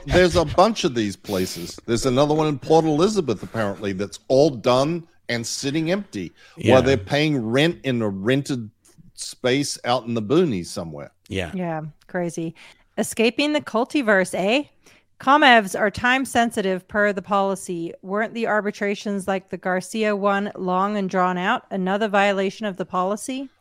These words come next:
Speaker 1: Well, the, the, I'm not sure the Garcia one was, but the, the Valerie Haney one, when they get after, after two and a half days and say, "Hmm, sorry, uh,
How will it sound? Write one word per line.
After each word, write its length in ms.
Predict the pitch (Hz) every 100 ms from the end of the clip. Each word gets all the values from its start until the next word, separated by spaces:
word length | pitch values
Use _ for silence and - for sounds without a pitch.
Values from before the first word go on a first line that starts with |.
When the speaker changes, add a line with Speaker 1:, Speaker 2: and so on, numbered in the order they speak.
| _
Speaker 1:
Well, 300 | - 127 120
the, 300 | 95 110 107 -
the, 300 | 117 117 - _ _ -
I'm 160 | 117
not 200 | 131 175
sure 260 | - 175 151
the 120 | 123
Garcia 520 | 113 120 - 160 180
one 320 | 117 104 92 90
was, 400 | 90 87 98 -
but 420 | - 104 95 95
the, 360 | 95 90 82 -
the 500 | 95 87 98 95 95
Valerie 720 | 85 78 107 175 135 95 80
Haney 460 | - 131 247 156
one, 480 | 90 78 80 90 143 - _ _ _ _
when 300 | 113 131 127
they 160 | 147 170
get 240 | 175 175
after, 460 | 135 147 143 139 131 -
after 320 | 131 165 -
two 220 | 117 165
and 80 | 147
a 60 | 135
half 260 | 135 120
days 300 | 143 156 139
and 120 | 123 104
say, 520 | - 123 113 110 - _ _ _
"Hmm, 200 | - 151 95 _ _ _ -
sorry, 640 | - - 143 151 107 127 123 _ _ -
uh, 140 | 107